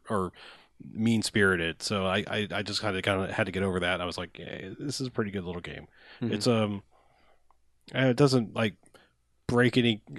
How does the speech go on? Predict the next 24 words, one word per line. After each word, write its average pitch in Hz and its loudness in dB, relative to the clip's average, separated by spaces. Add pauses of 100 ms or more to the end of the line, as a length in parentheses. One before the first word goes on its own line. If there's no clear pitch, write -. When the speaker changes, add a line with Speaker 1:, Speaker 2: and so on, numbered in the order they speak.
Speaker 1:
I 135 4
mean, 143 8
it, 160 6
it, 175 10
it's 170 8
definitely 165 8
not, 143 10
like, 127 10
on 127 10
the 113 6
level 113 8
of, 98 4
like, 104 2
how - 4
Ori 98 4
looks. 92 -2
I 101 -2
mean, 98 -2
it's 101 -2
a, 123 2
Speaker 2:
No, 113 4
Speaker 1:
it's 101 0
Speaker 2:
yeah. 101 2
Speaker 1:
a, 85 -6